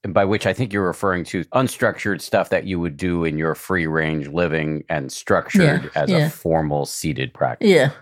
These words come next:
Speaker 2: yeah. Yeah, it's fun.
Speaker 1: How do you resolve that?
Speaker 2: I think my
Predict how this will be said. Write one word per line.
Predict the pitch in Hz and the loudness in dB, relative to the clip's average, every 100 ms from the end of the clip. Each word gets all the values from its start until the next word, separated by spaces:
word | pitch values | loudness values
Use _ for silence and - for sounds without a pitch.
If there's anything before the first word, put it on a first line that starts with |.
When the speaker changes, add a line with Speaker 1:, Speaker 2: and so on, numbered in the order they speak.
| - | -2
Speaker 2:
yeah. | 180 139 - _ _ _ _ _ _ _ _ | 2 2 0 _ _ _ _ _ _ _ _
Yeah, | 165 131 | 2 2
it's | 170 | -2
fun. | - 156 147 _ _ _ _ _ _ _ _ | 0 2 2 _ _ _ _ _ _ _ _
Speaker 1:
How | - 110 | 0 2
do | 98 | 4
you | |
resolve | 90 82 87 98 | 0 2 2 2
that? | 78 - - _ _ _ _ _ _ _ - | -2 -4 -8 _ _ _ _ _ _ _ 0
Speaker 2:
I | 156 | 4
think | 233 208 | 6 6
my | 156 127 | 6 2